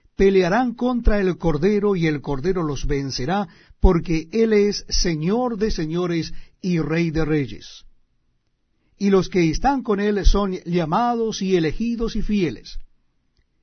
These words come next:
Me dijo también, Las aguas que has visto donde la ramera se sienta son pueblos, muchedumbres, naciones y lenguas. Y los diez cuernos que viste en la bestia,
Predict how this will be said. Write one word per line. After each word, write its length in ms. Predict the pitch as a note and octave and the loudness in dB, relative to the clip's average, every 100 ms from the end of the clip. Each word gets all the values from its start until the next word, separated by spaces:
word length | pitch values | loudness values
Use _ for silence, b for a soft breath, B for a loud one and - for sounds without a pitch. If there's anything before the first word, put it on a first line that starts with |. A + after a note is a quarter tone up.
| _ | _
Me 140 | F#3+ F#3 | 0 4
dijo 220 | G3+ E3+ | 4 4
también, 460 | C#3+ C#3+ F3 F#3 - b b b b | 0 0 0 -2 -6 b b b b
Las 240 | E3+ - | 2 4
aguas 460 | C#4 B3+ A#3 A3 D#3+ C#3 | 4 2 -2 -2 -6 -4
que 200 | F#3 G3+ | -2 0
has 160 | D#3+ | -2
visto 640 | D#3+ G3+ - - A3+ A3 - | -4 0 2 2 -2 -6 -8
donde 420 | D3 F#3 F3+ E3+ | -4 -2 -2 -2
la 140 | D#3 | -2
ramera 460 | C#3+ C3+ D3+ G#3 F#3+ | -2 -2 -2 -2 -2
se 120 | - | -2
sienta 540 | - F#3+ A3+ G#3 G3 E3 B B | -2 -2 -4 -4 -6 -6 B B
son 360 | - G#3 F3 | 0 0 0
pueblos, 720 | E3 F#3 A3 G#3+ A3+ A3 G#3 | 0 2 2 0 -2 -2 4
muchedumbres, 960 | D#3+ E3 E3+ E3 D3+ A3+ A3 G3 F#3+ - B B | 4 4 0 -2 0 0 0 -2 -2 -4 B B
naciones 800 | D3+ E3+ E3+ E3+ F#3 B3+ B3+ A3+ | -2 0 2 2 2 0 2 2
y 60 | |
lenguas. 520 | G#3+ C3 F2 - - - - _ _ _ _ _ _ _ _ _ _ _ _ | 2 0 -4 -18 -20 -20 -20 _ _ _ _ _ _ _ _ _ _ _ _
Y 120 | G3 | -2
los 140 | E3+ | 2
diez 200 | - G3 | 4 4
cuernos 440 | - G#3 E3+ E3+ - | 4 2 0 -4 -6
que 120 | E3+ | -6
viste 580 | D#3+ F#3 - F3+ F3 D#3+ | -2 2 2 2 0 -2
en 80 | D#3 | -4
la 80 | |
bestia, 540 | C#3 E3+ - F3 F#3+ | -2 -2 -2 -2 -4